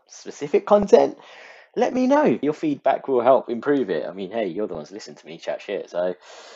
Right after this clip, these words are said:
I'd rather chat decent shit than, uh, you stop listening. So, um, yeah, no, let me know what you think.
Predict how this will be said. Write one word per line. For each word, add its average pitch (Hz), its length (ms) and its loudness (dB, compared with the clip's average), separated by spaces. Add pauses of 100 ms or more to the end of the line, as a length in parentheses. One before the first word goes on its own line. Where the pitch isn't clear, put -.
(340)
I'd 110 100 -8
rather 110 540 4
chat - 240 -4
decent 117 340 -8
shit - 320 -6
than, 104 300 -2
uh, 107 260 0 (320)
you 113 160 -8
stop - 220 -12
listening. 87 420 -12
So, 95 400 -4
um, 98 280 -4 (280)
yeah, 196 220 -2
no, 127 280 6
let 156 160 2
me 156 80 4
know 147 120 10
what 135 100 8
you 117 60 -2
think. 135 360 -2